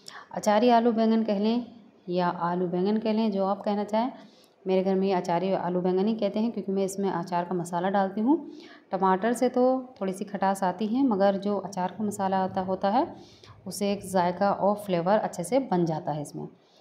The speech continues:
मैं चावल के साथ इसे खाना ज़्यादा पसंद करती हूँ, मेरे परिवार में भी रोटी से भी खाती हूँ, मगर मुझे चावल से ज़्यादा अच्छे लगते हैं ये।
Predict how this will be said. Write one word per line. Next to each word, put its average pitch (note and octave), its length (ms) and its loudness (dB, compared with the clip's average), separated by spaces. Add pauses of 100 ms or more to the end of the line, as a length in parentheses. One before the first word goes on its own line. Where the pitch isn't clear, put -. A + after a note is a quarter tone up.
(180)
मैं F#3 100 -4
चावल F3+ 320 2
के A#3 100 -2
साथ A3+ 240 2
इसे A3+ 140 -2
खाना G#3+ 280 2
ज़्यादा G3+ 240 2
पसंद A3 320 -2
करती G#3+ 240 0
हूँ, A#3+ 180 0
मेरे G#3 160 0
परिवार F#3 360 2
में G3+ 160 0
भी C4+ 100 2 (880)
रोटी F3+ 440 2
से A#3 120 0
भी A#3+ 80 4
खाती A3+ 280 2
हूँ, B3+ 140 2
मगर A3 180 2
मुझे G3+ 160 0
चावल F#3+ 280 2
से F#3+ 120 -8
ज़्यादा F#3 280 0
अच्छे A3 180 -2
लगते G#3+ 240 -2
हैं A3+ 140 2
ये। D#4+ 340 4